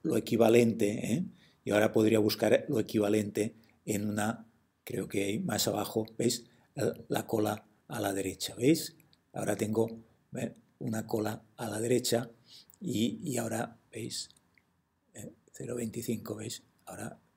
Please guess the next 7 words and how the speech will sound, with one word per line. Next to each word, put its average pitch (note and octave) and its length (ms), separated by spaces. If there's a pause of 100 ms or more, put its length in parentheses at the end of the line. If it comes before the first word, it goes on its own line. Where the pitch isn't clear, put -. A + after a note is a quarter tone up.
(560)
¿veis? - 260 (140)
Uno A2+ 260
coma - 220
siete, - 400 (320)
¿eh? A#2 240 (520)
¿De - 60
acuerdo? - 380